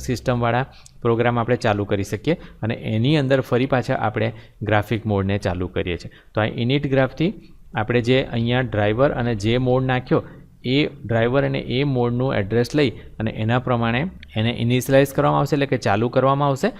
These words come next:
અને આપણી જે બધી ફાઇલ છે એ વી જી આઈ ફોલ્ડરની અંદર છે એ અહીંયા આપણે બતાવેલું છે. ત્યાર પછી આપણે શું કર્યું છે? એક ફંક્શન વાપર્યું છે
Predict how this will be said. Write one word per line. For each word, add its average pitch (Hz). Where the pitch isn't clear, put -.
અને 107
આપણી 113
જે 113
બધી 120
ફાઇલ 127
છે 160
એ -
વી 110
જી 127
આઈ 117
ફોલ્ડરની 110
અંદર 107
છે -
એ -
અહીંયા 98
આપણે -
બતાવેલું 90
છે. -
ત્યાર 131
પછી 139
આપણે 139
શું 156
કર્યું 123
છે? 117
એક -
ફંક્શન 131
વાપર્યું 135
છે 156